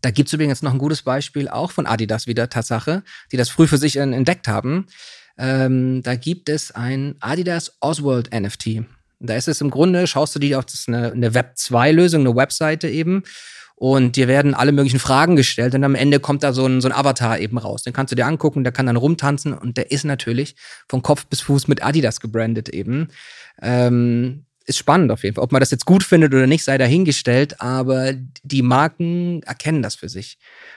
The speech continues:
Und das wird sicherlich, äh, noch größer werden.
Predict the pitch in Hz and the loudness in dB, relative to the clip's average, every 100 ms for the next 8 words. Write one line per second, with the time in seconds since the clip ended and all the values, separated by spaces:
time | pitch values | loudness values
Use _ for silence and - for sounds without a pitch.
0 | - 104 - - 123 123 139 143 143 139 | -14 -8 -6 -4 -4 -4 -4 -2 -2 -2
1 | - 123 127 123 120 123 110 104 107 98 | -6 -6 -4 -4 -4 -4 -2 -4 -6 -8
2 | 110 | -10